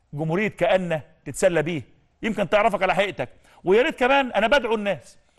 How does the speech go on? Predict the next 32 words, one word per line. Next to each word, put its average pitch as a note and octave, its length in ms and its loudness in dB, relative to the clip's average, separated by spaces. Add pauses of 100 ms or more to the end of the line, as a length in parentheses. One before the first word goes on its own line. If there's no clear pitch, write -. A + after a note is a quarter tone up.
أي C4+ 220 4
حد G#3 260 -2
بيحب F#3 460 -6 (380)
علاء G3+ 180 4
الأسواني F3 420 0
أو D3+ 200 0
بيؤمن F#3+ 420 -2
بيه، A#3 200 0 (360)
أنا A3 120 4
بقول A#3+ 200 2
له: A#3 180 2
"أين A3+ 360 0 (320)
يعيش F3+ 340 0
علاء F3+ 180 2
الأسواني؟ G3+ 460 0 (440)
كيف B3 260 0
يعيش E3 360 -2
علاء D#3 200 0
الأسواني؟ F3+ 540 -2 (560)
من C#3+ 160 -4 (120)
أين F#3 380 0 (200)
يعيش D#3+ 280 -2
علاء D#3+ 160 0
الأسواني؟" E3 540 -2 (480)
آه، C#3+ 460 2
آه، C#3 300 2
بقول G3 380 0
له: F#3+ 120 0 (560)
"من D3+ 140 -2
فضلك F3 460 0
لو B2 100 -6
سمحت D#3 340 -4